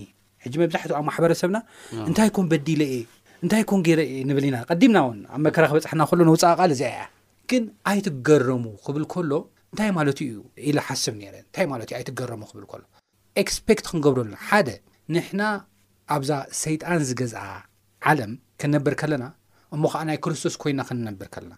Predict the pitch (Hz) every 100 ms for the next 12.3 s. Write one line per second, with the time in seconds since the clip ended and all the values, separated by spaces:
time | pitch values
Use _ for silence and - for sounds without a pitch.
0 | _ 165 165 - 185 170 151 131 - -
1 | - _ _ _ _ 107 117 127 127 113
2 | 107 - - - - - - 160 156 196
3 | 180 147 120 - - _ _ _ 156 175
4 | 165 139 127 196 _ _ _ _ _ _
5 | - - 208 208 202 196 - _ _ -
6 | 165 160 165 143 127 113 104 98 - _
7 | _ _ _ - 147 - 139 120 - _
8 | _ _ - 110 113 139 135 101 92 -
9 | 127 131 170 113 98 - 107 107 - 113
10 | 120 107 113 101 98 - - - 170 147
11 | - - 165 - - 139 131 117 104 107
12 | 98 - -